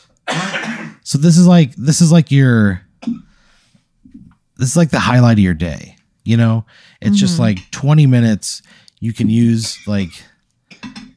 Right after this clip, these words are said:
Speaker 1: for yourself just to kinda, like, decompress.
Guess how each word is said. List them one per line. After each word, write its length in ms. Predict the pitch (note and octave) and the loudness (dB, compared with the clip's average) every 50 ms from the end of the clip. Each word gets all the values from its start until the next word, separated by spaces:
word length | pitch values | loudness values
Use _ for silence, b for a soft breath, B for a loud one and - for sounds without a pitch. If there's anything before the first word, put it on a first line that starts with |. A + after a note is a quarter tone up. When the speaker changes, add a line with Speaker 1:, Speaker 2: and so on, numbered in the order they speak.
| _ _ _ _ - | _ _ _ _ -20
Speaker 1:
for 260 | - - - C#3 D3+ D3+ | -14 -8 -2 0 2 4
yourself 760 | D3 C#3 C3 A2+ - - B2+ A2+ A2 A2 G#2 F#2 - - - | 4 4 4 2 2 2 2 2 4 2 2 -2 -6 -12 -10
just 160 | - A2+ - | -8 -8 -6
to 80 | - A#2 | -6 -6
kinda, 280 | - A2+ A2 G#2 G2 F#2+ | -4 -2 0 0 0 0
like, 280 | F#2 F2+ F2+ F2 E2+ - - - _ _ | 0 -2 -4 -6 -10 -16 -20 -20 _ _
decompress. 840 | A2+ C3 A#2 G2+ B2 G#2 - F#2+ F#2 D2+ B1 C2 - - - - | -2 -2 -2 -2 -4 -6 -6 -8 -10 -10 -12 -14 -14 -16 -16 -16